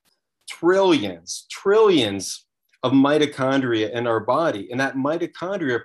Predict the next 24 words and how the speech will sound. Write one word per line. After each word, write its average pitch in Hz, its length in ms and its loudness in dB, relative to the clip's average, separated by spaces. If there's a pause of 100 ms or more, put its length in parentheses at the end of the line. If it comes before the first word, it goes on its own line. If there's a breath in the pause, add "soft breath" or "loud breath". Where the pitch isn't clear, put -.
produce 127 600 -6 (180)
energy 120 520 -2
called 113 520 -2
A 117 180 -4
T 113 300 -12
P, 123 400 -2 (480 soft breath)
and 127 120 -2
it 185 140 0
produces 117 760 -4 (100)
a 120 100 -2
million 131 600 0
things 123 260 -4
of 123 160 -4
A 131 160 -2
T 127 320 -10
P 185 480 -4 (360 soft breath)
every 107 340 0
day. 92 260 -8 (600)
So 123 200 0
we've 139 220 2
got 139 220 -2
a 143 40 -4
gazillion 131 1000 0 (380)
little 151 380 2